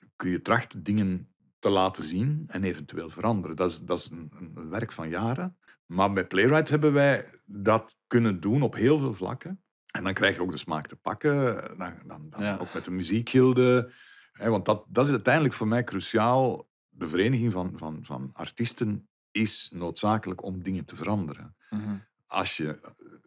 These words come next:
Speaker 1: en dat is, dat geldt voor iedere, iedere beroepsgroep, hè, als je niet spreekt en zegt wat je, wat je wil, hoe je je sector ziet, en als je je niet verenigt,
Speaker 2: Absoluut.
Speaker 1: en, ja, dan gaat er ook niks gebeuren. En dat is toch wel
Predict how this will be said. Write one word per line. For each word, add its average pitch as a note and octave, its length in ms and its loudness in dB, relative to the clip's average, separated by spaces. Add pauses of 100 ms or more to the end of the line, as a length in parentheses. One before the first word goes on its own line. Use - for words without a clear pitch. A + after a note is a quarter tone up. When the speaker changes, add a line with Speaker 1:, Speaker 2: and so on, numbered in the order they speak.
(120)
Speaker 1:
en D#2+ 140 -12
dat D#2+ 100 -8
is, - 80 -12
dat - 120 -12
geldt - 260 -10
voor - 140 -12
iedere, E2+ 560 0
iedere F2+ 280 -8
beroepsgroep, F2 560 -10
hè, A2+ 200 -2
als E2 140 -6
je F2+ 80 -8
niet E2+ 400 -10
spreekt - 680 -2
en F#2 260 -4
zegt - 360 -6
wat F2+ 300 0
je, E2 360 -4
wat - 220 0
je B1 160 -6
wil, A#2 440 4 (180)
hoe F#2 180 -4
je F2+ 120 0
je E2+ 80 -2
sector C#2+ 440 -8
ziet, F#2+ 300 -2
en G2+ 100 0
als F#2 140 -4
je F2 120 -6
je D#2+ 80 -8
niet F2 160 -10
verenigt, B2 480 -2
Speaker 2:
Absoluut. G2+ 340 -2 (500)
Speaker 1:
en, A2 100 -6
ja, A2 40 -6
dan G2 380 -2
gaat F#2+ 320 -4
er - 140 -10
ook F2+ 180 -8
niks E2 260 -12
gebeuren. F2+ 760 0
En F2 460 -8 (280)
dat G#2+ 320 2
is A#2 180 0
toch - 220 0
wel A2+ 460 8